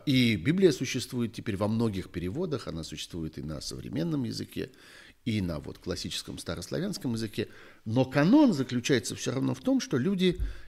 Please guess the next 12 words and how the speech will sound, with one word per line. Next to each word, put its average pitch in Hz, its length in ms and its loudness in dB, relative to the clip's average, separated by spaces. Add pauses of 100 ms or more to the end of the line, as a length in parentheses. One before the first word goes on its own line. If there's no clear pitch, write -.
не 139 140 2
очень 156 380 4
хорошо 110 260 -6
понимают, 127 720 -2
что, 139 560 -2
собственно, 107 540 -6
звучит. 110 420 -6
Они 135 220 -2
должны 135 460 -2
к - 120 -8
этому, 123 380 -4 (640)
э, 107 240 -2